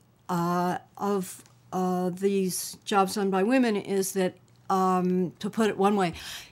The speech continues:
if the thing looks really scary, if it, if it involves somebody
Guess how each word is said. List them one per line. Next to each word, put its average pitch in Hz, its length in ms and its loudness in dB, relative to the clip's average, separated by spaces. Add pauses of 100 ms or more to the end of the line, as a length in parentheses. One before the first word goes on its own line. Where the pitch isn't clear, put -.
(120)
if - 420 -2
the 220 100 -2
thing 220 440 2
looks 247 380 10
really 214 540 6
scary, 180 520 2
if 165 120 -6
it, - 220 -4
if 180 180 -6
it 185 240 -4
involves 180 640 0 (240)
somebody 180 580 -4